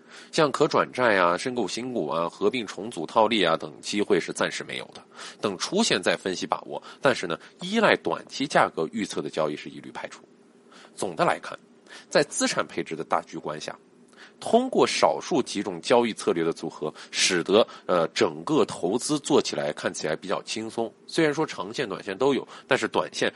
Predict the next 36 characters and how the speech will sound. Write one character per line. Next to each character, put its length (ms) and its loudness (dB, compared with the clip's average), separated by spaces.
是 160 -10
被 160 4
动 160 -4
的 80 -12
操 240 4
作， 180 -4
也 180 4
不 320 -2
会 220 2
被 140 0
价 200 2
格 320 -12
波 180 4
动 180 -4
所 200 -14
牵 240 2
连， 160 -12
能 280 0
够 180 8
从 440 -4
容 160 -2
地 100 0
应 220 -4
对 100 -2
价 140 -6
格 160 -12
的 100 -16
波 160 -10
动。 140 -18
而 140 4
说 160 2
实 80 -4
话， 180 -10
如 300 0
果 180 -2
说 240 0